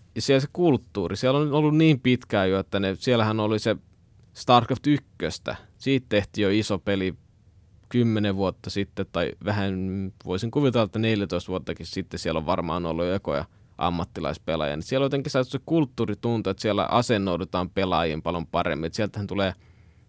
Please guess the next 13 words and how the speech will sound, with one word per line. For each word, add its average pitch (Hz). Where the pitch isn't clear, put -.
telkkaristakin 110
monelta 104
kanavalta 90
pelkästään 87
tätä 85
elektronista 85
urheilua, 82
niin 85
siellä 127
on 139
niin 156
mielettömästi 123
edellä. 69